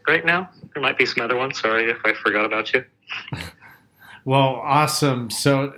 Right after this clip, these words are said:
Speaker 2: you know, and that sounds pretty minimal, of course, 'cause you're doing,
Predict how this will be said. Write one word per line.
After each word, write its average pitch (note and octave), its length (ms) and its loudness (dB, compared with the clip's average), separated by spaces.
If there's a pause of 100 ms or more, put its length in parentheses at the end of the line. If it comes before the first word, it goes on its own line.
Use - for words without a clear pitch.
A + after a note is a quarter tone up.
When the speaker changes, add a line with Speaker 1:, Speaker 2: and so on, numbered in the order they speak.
Speaker 2:
you E3+ 380 0
know, D3 180 2
and C#3 140 2
that D#3 240 2
sounds D3+ 360 2
pretty C#3 360 0
minimal, C3+ 480 -2
of A#2 180 -8
course, C3 460 -2
'cause A#2+ 200 -4
you're B2 160 -4
doing, C3+ 220 0